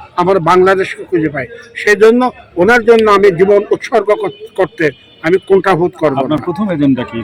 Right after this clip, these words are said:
Speaker 2: সিডিএ চেয়ারম্যান হিসেবে? আপনাকে তো উনি আস্থার প্রতীক হিসেবে এই স্বীকৃতিটা
Speaker 1: আমার
Speaker 2: দিয়েছেন।
Speaker 1: প্রথম এটা হচ্ছে কি, চট্টগ্রামের উন্নয়নের দায়িত্বটা মাননীয় প্রধানমন্ত্রী নিজ হাতে নিয়েছেন এবং উনি চট্টগ্রামের উন্নয়নের জন্য প্রভূত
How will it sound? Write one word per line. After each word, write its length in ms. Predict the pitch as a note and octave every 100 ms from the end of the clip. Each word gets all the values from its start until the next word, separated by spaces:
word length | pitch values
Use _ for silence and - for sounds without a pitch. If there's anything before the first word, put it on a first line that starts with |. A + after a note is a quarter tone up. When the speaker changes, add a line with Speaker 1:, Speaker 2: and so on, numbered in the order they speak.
| -
Speaker 2:
সিডিএ 200 | B2 B2+
চেয়ারম্যান 360 | - B2 B2
হিসেবে? 380 | A2 G#2+ G#2 A2+
আপনাকে 260 | C3 C#3 D3
তো 160 | C#3
উনি 160 | C#3+ D3+
আস্থার 280 | C3 - E3
প্রতীক 240 | D3 C#3+ D#3+
হিসেবে 280 | D3+ D3
এই 260 | C#3 A#2+ B2
স্বীকৃতিটা 460 | - C#3 C#3 B2+ F3+
Speaker 1:
আমার 260 | G#3 A#3
Speaker 2:
দিয়েছেন। 140 | A#3+ -
Speaker 1:
প্রথম 460 | G3+ - B3 B3
এটা 300 | G#3+ G#3 A3
হচ্ছে 180 | A3 -
কি, 260 | - F3 F#3 - _ _ _ _
চট্টগ্রামের 720 | - G#3+ - G#3+ G#3 G#3 A3 A#3 -
উন্নয়নের 600 | G3+ G3 G3+ G3+ G#3 F3
দায়িত্বটা 720 | F#3 G3 - G#3 G3+ A#3 B3 D4 - - D#3
মাননীয় 480 | F3 F#3+ F#3+ G3
প্রধানমন্ত্রী 800 | G3 F#3+ F3 G#3 G#3+ G3+ - G3+
নিজ 340 | F3 F3+ A3 F#3
হাতে 280 | G3+ G#3+ F3+
নিয়েছেন 380 | D#3 D3 - A2+ - - _ _ _ -
এবং 220 | F#3+ A#3+ A#3 A3+
উনি 300 | A3 B3+ C4 -
চট্টগ্রামের 640 | G#3 - G3+ G#3 G#3+ A3 G3 -
উন্নয়নের 520 | G#3+ A3 A#3 A3+ G#3
জন্য 380 | G3+ G#3 F3 D3+ - - - -
প্রভূত 460 | - B3+ C#4 D4 -